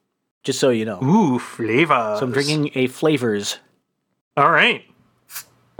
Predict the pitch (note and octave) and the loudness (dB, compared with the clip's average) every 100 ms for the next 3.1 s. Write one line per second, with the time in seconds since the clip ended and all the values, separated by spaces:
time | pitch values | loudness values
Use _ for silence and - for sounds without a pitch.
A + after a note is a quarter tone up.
0 | - - - - - - - _ - - | -10 -6 -6 -8 -10 -14 -18 _ -10 -10
1 | _ _ - - - A3 A#3 B3 A#2+ - | _ _ -20 -20 -4 -2 0 0 -2 -6
2 | G2+ A#2 _ _ _ _ - - A3 A#3+ | -12 -12 _ _ _ _ -2 0 2 0